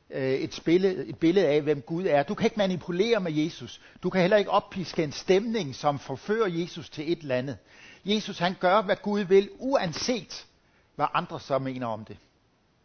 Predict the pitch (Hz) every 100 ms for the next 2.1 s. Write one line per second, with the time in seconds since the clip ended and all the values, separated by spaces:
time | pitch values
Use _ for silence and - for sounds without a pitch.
0 | _ _ _ _ _ _ _ _ _ _
1 | _ _ - 156 208 196 175 156 175 156
2 | 170